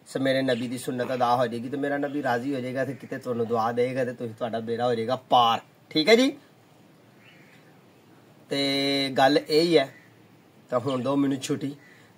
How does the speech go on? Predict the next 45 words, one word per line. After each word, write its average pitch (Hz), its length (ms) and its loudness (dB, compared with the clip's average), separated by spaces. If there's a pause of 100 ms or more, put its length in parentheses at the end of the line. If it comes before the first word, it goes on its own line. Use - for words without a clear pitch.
ਮੈਂ 135 180 4
ਹੁਣ 127 140 -4
nursery 117 320 -6
'ਚ 147 80 -8
ਵੀ 151 100 -2
ਜਾਣਾ 131 240 4
ਹੈ। 127 60 2
ਉੱਥੇ 131 600 -6
ਨਾ 131 380 2 (460)
ਗਰਮੀ 127 240 -2
ਬੜੀ 127 200 -4
ਪੈਣ 131 260 2
ਡਈ 131 80 -4
ਹੈ, 131 40 -6
ਬਾਰਿਸ਼ 120 340 -2
ਬੜੇ 120 180 -6
ਦਿਨ 147 160 0
ਹੋ 156 100 6
ਗਏ 135 80 -4
ਨੇ 135 100 -2
ਨਹੀਂ 139 220 0
ਪਈ, 147 200 0
ਤੇ 151 100 0
ਐਤਕਾਂ 139 380 0
ਨਾ 160 140 2 (480)
ਗਰਮੀ, 156 420 4
ਆਹ 156 200 10
ਜਿਹੜੀ 156 340 2
ਕੱਤੇ 170 300 2
ਦੀ 165 160 0
ਗਰਮੀ, 147 360 4
ਅੱਸੂ 170 280 -2
ਦੀ 175 120 0
ਗਰਮੀ 147 300 6
ਹੈ, 160 40 6
ਇਹ 233 240 -4
ਬਹੁਤੀ 160 420 0 (420)
ਜ਼ਾਲਮ 131 320 2
ਪੈਣ 127 280 2
ਡਈ 117 220 -2
ਹੈ 113 60 0
ਐਤਕਾਂ। 104 260 -10
ਠੀਕ 170 220 -4
ਹੈ 220 60 4
ਜੀ? 202 100 -2